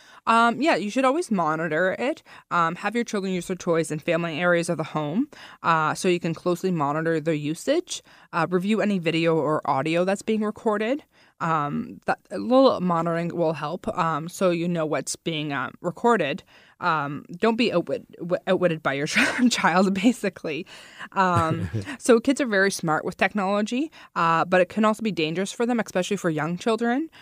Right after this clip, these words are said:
Speaker 1: Um, so engage with your children. Um, be aware who they're communicating with, what content's being shared.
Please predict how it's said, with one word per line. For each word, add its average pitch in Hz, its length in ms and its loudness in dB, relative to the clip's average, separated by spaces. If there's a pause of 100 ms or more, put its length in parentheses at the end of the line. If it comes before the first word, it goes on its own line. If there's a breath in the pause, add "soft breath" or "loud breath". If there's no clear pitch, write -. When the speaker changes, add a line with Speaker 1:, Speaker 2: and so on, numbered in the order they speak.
(180 loud breath)
Speaker 1:
Um, 170 300 2
so 196 180 2
engage 202 400 2
with 180 220 -2
your 160 220 -2
children. 151 480 -2 (240 loud breath)
Um, 160 320 0
be 220 140 0
aware 185 340 4
who 190 160 0
they're 170 100 2
communicating 185 640 -2
with, 220 220 -2
what 175 200 -2
content's 190 500 -4
being 220 220 0
shared. 208 520 -4